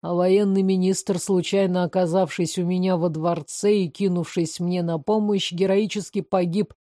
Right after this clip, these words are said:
за императора и Поморье». Александр Александрович грустно согласился.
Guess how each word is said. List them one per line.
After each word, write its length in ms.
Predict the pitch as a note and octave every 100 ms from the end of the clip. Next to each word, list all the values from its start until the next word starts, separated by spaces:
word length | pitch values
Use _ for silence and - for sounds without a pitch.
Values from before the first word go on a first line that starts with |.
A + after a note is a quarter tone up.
| _ _ -
за 360 | G3 F3 F#3 F#3+
императора 800 | E3 G3+ F#3 G3+ G#3 G3+ F#3+ F#3
и 80 |
Поморье». 760 | F3 - F#3+ F#3+ A3 A#3 A3+ G#3 _ _ _
Александр 580 | A#3 A#3+ - B3+ A#3 A3
Александрович 760 | A3+ G#3+ - D4+ C#4 C4+ B3+ F3
грустно 440 | G#3+ A#3 - G#3+
согласился. 960 | G3 G3+ G3 G#3 - G3+ F3 - E3